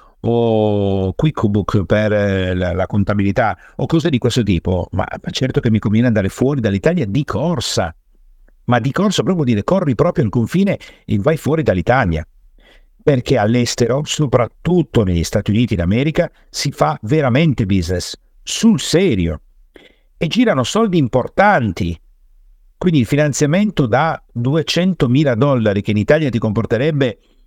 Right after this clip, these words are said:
di ipotecare tua nonna per i prossimi trecento anni, che ne manco li vivrà,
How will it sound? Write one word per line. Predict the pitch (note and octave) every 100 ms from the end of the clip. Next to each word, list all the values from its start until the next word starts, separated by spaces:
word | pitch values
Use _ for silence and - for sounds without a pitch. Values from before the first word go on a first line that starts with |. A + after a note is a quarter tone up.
| _ _ _
di | -
ipotecare | C#3+ D3 D3 C3+ D#3 F3 E3 C#3
tua | B2 B2
nonna | C#3+ E3+ E3 E3 D#3 _ _
per | - C3+
i | A#2
prossimi | D3+ D#3+ D3 B2
trecento | - A#2+ D#3 D#3+ C#3+
anni, | B2+ A#2 G2+ G2+
che | -
ne | F#2
manco | C3+ C3
li | A2+
vivrà, | A2 B2+ A#2+